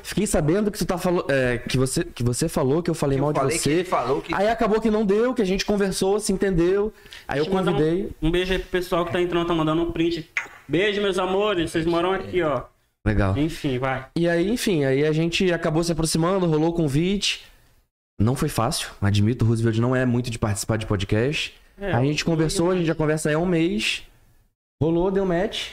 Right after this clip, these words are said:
Speaker 1: e aqui estamos.
Speaker 3: Mas eu, você sabe que eu pedi uma câmera, né? Ah,
Speaker 1: É.
Speaker 3: sim, olha aqui, ó, o comentário. Fala que apoia o curso de engenharia da computação. Eu tô, é, tem que falar aqui que eu tô apoiando, é um pessoal que tá, tipo, participando de
Speaker 1: Legal.
Speaker 3: um curso lá na ufam, se eu não me engano.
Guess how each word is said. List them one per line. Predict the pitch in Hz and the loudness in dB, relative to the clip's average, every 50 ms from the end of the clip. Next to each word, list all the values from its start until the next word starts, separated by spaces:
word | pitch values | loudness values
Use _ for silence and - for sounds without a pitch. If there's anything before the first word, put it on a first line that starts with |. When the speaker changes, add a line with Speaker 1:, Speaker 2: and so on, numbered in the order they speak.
| - - | -4 -2
Speaker 1:
e | 180 | -2
aqui | 180 180 - 233 | -2 0 0 -2
estamos. | 269 - - 214 180 180 165 - - | 0 0 0 0 0 0 -2 -2 0
Speaker 3:
Mas | 160 170 170 170 170 175 | 0 0 0 0 0 -2
eu, | 175 170 170 156 | -2 -2 -2 -6
você | - - 175 | -4 -4 -4
sabe | - 190 180 180 | -4 -2 -4 -2
que | 180 196 | -2 -4
eu | 185 | -2
pedi | 190 196 190 196 | -2 -2 -2 0
uma | 180 190 190 190 | 0 0 -2 -2
câmera, | - - 214 196 196 180 180 165 | -2 -2 0 0 0 0 0 0
né? | 156 156 160 214 - - - _ _ _ _ _ _ _ | 0 0 -2 -4 -8 -14 -20 _ _ _ _ _ _ _
Ah, | 143 151 170 190 202 208 196 190 - | -2 0 0 0 0 0 0 0 0
Speaker 1:
É. | - | 0
Speaker 3:
sim, | 196 196 196 | 0 0 0
olha | 180 170 175 | 0 0 -2
aqui, | 170 170 - 185 | -2 -2 -2 -2
ó, | 160 | -2
o | 156 | -2
comentário. | - 170 160 160 160 156 160 170 156 147 147 | 0 0 0 0 0 0 0 -2 -2 -2 -2
Fala | - 160 151 156 | -2 -2 -2 0
que | 156 175 | 0 -2
apoia | 160 160 - 170 156 156 160 | -2 -2 -2 -2 -2 0 -2
o | 156 | -4
curso | - - 165 180 190 190 - 185 | -4 -2 0 0 0 -2 -6 -4
de | 165 180 | -2 -2
engenharia | 180 185 - 170 180 170 165 156 160 170 170 | 0 0 0 0 2 0 2 0 0 0 0
da | 151 160 151 | -2 -2 -4
computação. | - - 170 170 - - 185 185 180 - - 151 131 123 - - - _ - - _ | -2 -2 -4 -4 -2 -4 -4 -4 -4 -4 -2 -2 -2 -2 -4 -10 -14 _ -14 -10 _
Eu | 131 147 | -4 -4
tô, | - - - 165 165 160 160 165 - - - | -4 -2 -2 0 0 -2 -4 -8 -14 -6 -4
é, | 147 143 139 127 | -2 0 0 -2
tem | - - - - 151 | -2 -4 -4 -4 -4
que | 147 156 | -2 -4
falar | 151 - 190 175 165 160 160 | -4 -2 -2 0 0 0 -2
aqui | 160 160 - | -2 -4 -6
que | - | -6
eu | 156 | -4
tô | 156 147 | -2 -2
apoiando, | 143 143 - 147 131 131 139 151 170 170 156 | -2 0 0 0 0 0 0 0 0 0 0
é | 143 | 0
um | 139 135 | -2 -2
pessoal | - 135 127 - 139 135 | -4 -4 -2 -2 -2 -2
que | - | -2
tá, | - 135 | -6 -8
tipo, | - - _ | -8 -8 _
participando | 165 160 156 - - - 160 147 147 | -6 -6 -6 -6 -6 -4 -2 0 0
de | - | 2
Speaker 1:
Legal. | 101 110 110 95 | 2 2 2 0
Speaker 3:
um | 87 | 0
curso | 151 147 - - | -2 -2 -2 -2
lá | 139 139 | -2 0
na | 139 147 | 0 0
ufam, | 180 185 - - 156 147 | -2 -2 -2 -2 -2 -2
se | - - | -2 -2
eu | 147 | -2
não | 143 | 0
me | 147 156 | 0 0
engano. | 147 135 127 120 117 113 | 2 0 0 -2 -2 -4